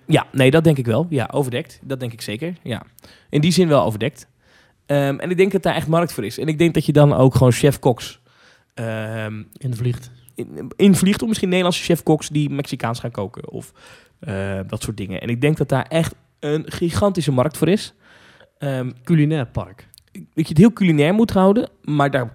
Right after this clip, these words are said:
Speaker 1: kan je best attracties bij doen. Sterker nog, ik denk dat mensen die een avondje culinair willen eten... het best wel geinig vinden om ook even in een achtbaantje te gaan zitten. Of in iets, <laughs> een, een thematische beleving. Dus ik denk dat je dat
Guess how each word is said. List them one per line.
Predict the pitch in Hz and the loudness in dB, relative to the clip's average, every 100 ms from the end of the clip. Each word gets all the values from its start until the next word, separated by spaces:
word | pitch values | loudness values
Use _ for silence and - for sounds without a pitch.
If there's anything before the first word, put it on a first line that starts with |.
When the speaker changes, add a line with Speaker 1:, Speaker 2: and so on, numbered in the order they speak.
| - | -6
Speaker 1:
kan | 120 | -4
je | 98 | -4
best | 104 110 | -4 -6
attracties | 117 160 180 185 | -2 0 0 0
bij | 123 107 | 0 -2
doen. | 107 - - _ _ _ _ | -4 -10 -18 _ _ _ _
Sterker | - 151 113 | -2 -2 -2
nog, | 101 | -8
ik | 135 | -6
denk | 123 | -6
dat | 113 | -6
mensen | 110 113 - | -6 -6 -6
die | 113 | -8
een | 107 | -8
avondje | 113 107 110 110 104 - | -8 -10 -10 -10 -10 -6
culinair | 131 120 | -4 -4
willen | 113 113 | -4 -4
eten... | 160 143 | -6 -6
het | - | -10
best | 117 - | -10 -6
wel | 113 | -6
geinig | 104 101 - | -6 -6 -4
vinden | 107 110 | -4 -2
om | 104 | -4
ook | 127 | -2
even | 123 | -2
in | 117 | -2
een | 117 | -4
achtbaantje | 143 120 113 | -4 -6 -8
te | - | -10
gaan | 117 | -8
zitten. | 107 - - - - - | -10 -14 -20 -20 -20 -8
Of | 123 - | -8 -8
in | - 120 - | -12 -12 -10
iets, | 123 - | -12 -12
<laughs> | - - | -10 -6
een, | 143 127 151 - | -4 -2 -4 -4
een | |
thematische | 147 156 147 147 | -4 -2 -2 -2
beleving. | 160 165 143 113 104 | -2 -2 -2 -6 -14
Dus | 131 | -12
ik | 147 | -6
denk | 185 | -4
dat | 208 | -2
je | |
dat | 185 | 0